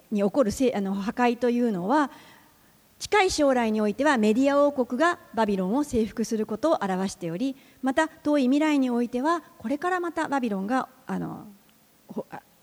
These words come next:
バビロンという世界の制度が、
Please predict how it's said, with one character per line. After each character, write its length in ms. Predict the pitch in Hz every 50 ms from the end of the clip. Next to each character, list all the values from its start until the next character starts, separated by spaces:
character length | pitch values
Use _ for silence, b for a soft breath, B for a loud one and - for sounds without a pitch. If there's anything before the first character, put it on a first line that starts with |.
| _ _ _ _ _ _ _ _ _ _
バ 100 | 240 247
ビ 120 | 240 240 214
ロ 100 | 202 190
ン 80 | 185
と 120 | 175 196 185
い 300 | 185 185 180 185 214 254
う 80 | 254 - - - - _ _ 202
世 140 | - - -
界 180 | - 208 196
の 80 | 185 185
制 220 | - 226 208 196
度 100 | 180 190
が、 200 | 202 269 277 254